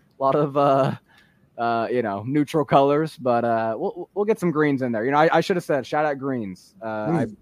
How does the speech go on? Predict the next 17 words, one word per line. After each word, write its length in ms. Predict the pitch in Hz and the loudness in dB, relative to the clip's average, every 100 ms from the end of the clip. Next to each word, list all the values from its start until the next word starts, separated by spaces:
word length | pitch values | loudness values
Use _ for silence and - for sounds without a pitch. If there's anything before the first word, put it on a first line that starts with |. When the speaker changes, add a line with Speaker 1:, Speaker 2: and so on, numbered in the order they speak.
| _ - _ - | _ -18 _ -6
Speaker 1:
you 80 | 123 | -2
know, 80 | 120 | 0
I've, 160 | 131 117 | 0 -2
I've 220 | 131 131 | -4 -4
become 260 | 135 156 151 | -4 -2 -2
a 20 | |
more 240 | 151 143 | -2 -4
cultured 440 | 135 156 147 151 135 | -4 -4 -4 -4 -2
man 320 | 139 139 131 | -2 -2 -4
since, 340 | - 123 - | -6 -10 -6
uh, 260 | 123 117 117 | -4 -2 -4
since 200 | 107 117 | -6 -6
my 140 | 120 120 | -4 -2
marriage. 560 | 123 123 107 95 - | 0 0 -2 -6 -8
Speaker 2:
<laughs> 60 | 104 | -4
Speaker 1:
So, 320 | 120 117 117 | -2 0 0
uh, 340 | 117 117 110 | 0 0 -2